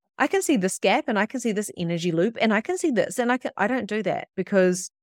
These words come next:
unless they're asking or willing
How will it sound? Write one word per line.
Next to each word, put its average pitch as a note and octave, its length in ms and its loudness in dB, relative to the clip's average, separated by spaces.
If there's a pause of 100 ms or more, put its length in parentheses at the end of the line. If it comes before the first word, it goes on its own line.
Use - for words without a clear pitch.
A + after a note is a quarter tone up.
(140)
unless G3+ 420 2
they're B3 280 4
asking D4+ 680 2 (320)
or F3 220 2
willing A#3+ 680 4